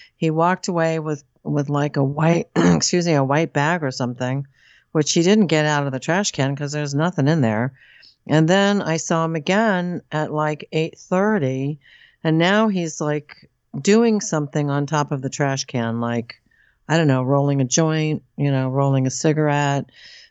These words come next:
fixing a heroin injection. I have no idea, but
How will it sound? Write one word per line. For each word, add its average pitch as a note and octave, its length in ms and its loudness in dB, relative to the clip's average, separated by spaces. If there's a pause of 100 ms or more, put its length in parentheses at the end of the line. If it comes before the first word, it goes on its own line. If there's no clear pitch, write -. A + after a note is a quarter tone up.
(140)
fixing C#3 400 0
a B2+ 40 2
heroin D3 800 0
injection. C#3 800 -2
I E3+ 100 -2
have G#3 160 -2
no D#3 180 0
idea, C3+ 540 -2 (540)
but D3+ 460 0